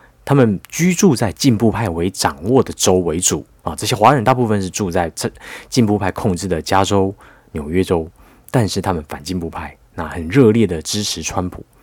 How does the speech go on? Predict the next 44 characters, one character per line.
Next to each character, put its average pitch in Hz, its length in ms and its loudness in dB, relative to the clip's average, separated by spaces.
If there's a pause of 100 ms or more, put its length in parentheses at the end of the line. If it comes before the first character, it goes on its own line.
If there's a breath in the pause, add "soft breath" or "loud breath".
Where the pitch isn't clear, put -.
(1040 soft breath)
这 - 160 -2
些 175 160 -2
人 87 160 -2
是 113 200 -8
什 - 220 -8
么 76 80 -12
样 143 180 0
的 85 80 -2
人 71 240 -16
呢？ 71 80 -14 (240)
他 - 120 -10
们 139 160 -4
什 - 120 -14
么 82 80 -10
样 143 120 0
的 127 40 0
信 98 440 -2
念？ 92 160 -4
怎 80 180 -4
么 73 100 -6
有 104 80 0
办 117 240 0
法 - 200 -8
哦？ - 180 -14 (360 loud breath)
你 85 60 -4
要 101 160 2
知 101 80 -4
道， 104 80 0
今 139 300 2
天 139 160 4
已 107 80 2
经 85 180 -2
是 107 60 2
十 - 300 0
一 104 140 -4
月 127 180 6
十 - 180 -2
八 90 220 2
号， 87 280 -2 (380 soft breath)
看 143 180 2
票 113 220 2
已 80 60 -4
经 98 280 -2 (120)
一 139 280 -2